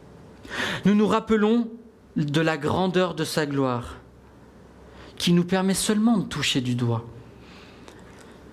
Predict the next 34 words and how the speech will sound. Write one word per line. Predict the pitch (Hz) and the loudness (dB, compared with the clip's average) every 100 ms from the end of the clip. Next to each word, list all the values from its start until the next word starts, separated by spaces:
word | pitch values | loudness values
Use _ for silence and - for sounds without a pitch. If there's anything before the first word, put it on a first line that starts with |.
| - - - | -20 -20 -4
Comment | 180 196 196 | 0 2 2
ne | 127 | 0
pas | - 123 | 0 -2
nous | 120 | -2
sentir | 117 117 - 117 | -4 -6 -6 -4
dépassés, | 113 107 107 - - - - - - - - - - - - - - - - - - - - - - - | -4 -4 -4 -6 -10 -12 -20 -20 -20 -20 -20 -20 -20 -20 -20 -20 -20 -20 -20 -20 -20 -20 -20 -20 -20 -12
submergés | - - 196 175 160 127 117 117 113 - - - - - - | -4 0 2 2 2 0 -2 -2 -4 -12 -20 -20 -14 -10 -2
par | 185 - | 0 2
ces | 202 185 | 2 2
attributs | 214 - 208 208 | 0 0 0 2
de | 190 196 | 2 2
Dieu | 185 233 | 2 0
qui | 196 | 0
sont | - 180 | -2 -2
tellement | 180 226 202 196 185 180 165 | 0 0 2 2 0 0 0
au-dessus | 147 156 - 170 | 0 0 -2 -4
de | 147 | -2
ce | 131 - | -4 -2
que | 139 | 0
nous | 135 | 0
vivons ? | 127 131 147 147 - - - - - - - - - - - - - - - | 0 -2 -4 -8 -12 -20 -20 -20 -20 -20 -20 -20 -20 -20 -20 -20 -16 -12 0
Nos | 180 | 2
vies | 180 214 | 2 0
sont | 220 143 | 0 0
bien | 127 - 135 - | -2 -2 -4 -2
à | 123 | -2
des | 131 123 - | 0 0 0
années-lumière | 160 165 151 151 160 156 | 0 0 0 2 2 0
de | 123 | -2
cette | 113 127 120 | -4 -4 -4
gloire, | - 120 117 | -2 -2 -2
de | 120 | -6
cette | 113 127 - | -6 -8 -6
grandeur. | 120 120 117 | -4 -4 -4